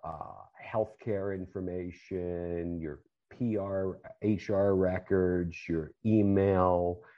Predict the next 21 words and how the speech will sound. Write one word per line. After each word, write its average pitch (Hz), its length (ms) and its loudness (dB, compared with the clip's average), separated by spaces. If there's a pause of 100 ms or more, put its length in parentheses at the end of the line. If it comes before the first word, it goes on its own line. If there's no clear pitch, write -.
(160)
your 92 240 8
money. 90 560 4 (400)
When 160 220 8
the 185 80 8
bad 240 280 4
guys 302 220 6
steal 208 240 4
your 185 220 0
stuff 202 320 -2
and 156 100 4
you 175 80 2
contact 175 540 -2
law 135 180 4
enforcement, - 540 0
we're 175 120 8
not 247 240 6
coming 156 280 6
over 143 240 6
with 95 220 4
a 85 40 -2
magic 107 540 -2